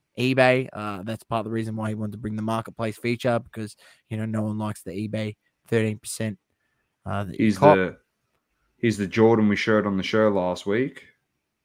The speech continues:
Speaker 2: The Fleer
Speaker 1: There you go. He's
Speaker 2: base.
Speaker 1: got it, he's got it up there
Speaker 2: There you
Speaker 1: for
Speaker 2: go.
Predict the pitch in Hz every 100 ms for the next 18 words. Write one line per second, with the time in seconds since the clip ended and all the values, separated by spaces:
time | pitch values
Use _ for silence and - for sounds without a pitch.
0 | _ _ - 95 - 98 98 87 107 104
1 | 123 113 113 107 95 107 113 110 104 101
2 | 113 110 107 107 123 143